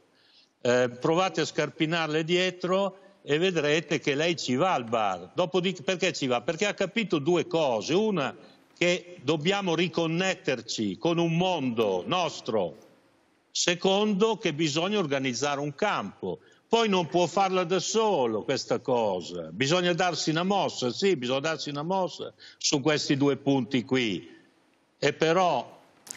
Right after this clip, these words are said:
faccia una, la Schlein deve fare una bella discussione dove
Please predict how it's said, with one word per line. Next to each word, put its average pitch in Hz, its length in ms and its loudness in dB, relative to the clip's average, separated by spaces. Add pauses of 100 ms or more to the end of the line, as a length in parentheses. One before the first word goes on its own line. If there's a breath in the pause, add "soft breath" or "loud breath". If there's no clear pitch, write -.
(140)
faccia 190 440 0
una, 151 260 2
la 156 180 2
Schlein 123 580 0
deve 165 260 2
fare 127 360 0
una 143 180 -2
bella 151 420 -2
discussione 110 1160 0 (440 soft breath)
dove 185 520 0